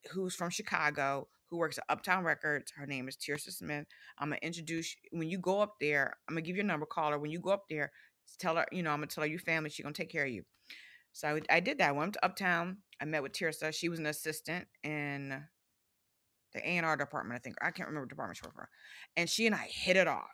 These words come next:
'cause I'm from Detroit. She's from Chicago. So we had that Midwest connection. We hit it off. So Heavy D <laughs> walks down, down the hall and he was talking to her and he's like, "Who, who, you know, who's this?" And he's like, "You look familiar."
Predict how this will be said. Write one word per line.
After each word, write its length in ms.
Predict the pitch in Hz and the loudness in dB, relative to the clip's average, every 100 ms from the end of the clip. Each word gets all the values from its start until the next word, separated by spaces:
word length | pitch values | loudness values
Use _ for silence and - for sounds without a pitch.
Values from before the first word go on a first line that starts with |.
| _ - | _ -6
'cause 140 | 170 | 4
I'm 200 | 156 175 | 8 8
from 180 | 185 220 | 8 0
Detroit. 360 | 240 - 170 - | 0 2 0 0
She's 160 | - | -6
from 100 | 170 | -8
Chicago. 500 | 156 - 226 185 135 - - | -10 -4 -2 -2 -4 -8 -18
So 120 | - 202 | -6 -2
we 40 | |
had 80 | 185 | 2
that 120 | 151 | 2
Midwest 340 | 170 147 151 | 4 2 0
connection. 380 | 151 123 - - _ - - - _ _ | 0 -6 -10 -14 _ -18 -18 -20 _ _
We 160 | 185 226 | -2 2
hit 140 | 214 | 4
it 60 | 175 | 6
off. 240 | 165 165 - - _ - | 6 6 2 -20 _ -4
So 280 | 190 170 | 2 2
Heavy 340 | 160 190 202 240 | 2 0 2 2
D 200 | 202 220 | 0 0
<laughs> 20 | |
walks 340 | 104 190 - - | 2 2 0 2
down, 400 | 190 - 170 - _ - - - - - | 2 2 -2 -2 _ -18 -14 -14 -10 2
down 380 | 170 170 160 | 4 4 2
the 80 | 156 | -2
hall 560 | 170 226 170 139 156 - _ _ _ _ - - _ _ - | 2 4 6 4 0 -10 _ _ _ _ -20 -20 _ _ 0
and 460 | 185 175 160 151 - _ _ _ _ _ - - | 6 8 6 4 -4 _ _ _ _ _ -14 -2
he 100 | 202 | 2
was 100 | 214 | 4
talking 260 | 160 147 151 | 2 2 0
to 60 | 151 | 2
her 120 | 143 | 2
and 80 | 180 | 2
he's 120 | 175 | -4
like, 80 | 185 | -4
"Who, 200 | 302 - | -6 -8
who, 140 | 190 - | -12 -4
you 80 | 220 | -2
know, 100 | 208 | 0
who's 160 | 269 190 | -2 -6
this?" 80 | 165 - | -10 -4
And 100 | - | 2
he's 140 | 214 220 | 4 6
like, 140 | 190 | 4
"You 80 | 233 | 4
look 140 | 277 | -2
familiar." 480 | - 202 202 175 131 | -4 -2 0 0 -4